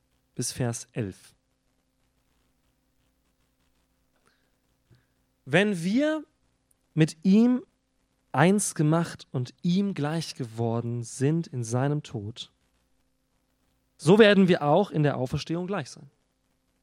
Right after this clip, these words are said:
Wir wissen ja dieses, dass unser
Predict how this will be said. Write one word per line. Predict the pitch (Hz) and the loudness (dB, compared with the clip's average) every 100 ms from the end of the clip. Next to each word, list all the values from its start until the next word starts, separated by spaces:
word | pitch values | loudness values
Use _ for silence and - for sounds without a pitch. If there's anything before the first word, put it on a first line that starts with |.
| _ _ _ _ _ _ _ _ _ _ _ _ | _ _ _ _ _ _ _ _ _ _ _ _
Wir | 131 | 0
wissen | 143 190 226 | 2 2 4
ja | 247 | 4
dieses, | 208 180 120 120 | 4 0 -2 -6
dass | 143 - | -12 -8
unser | 160 151 143 | -2 -2 -2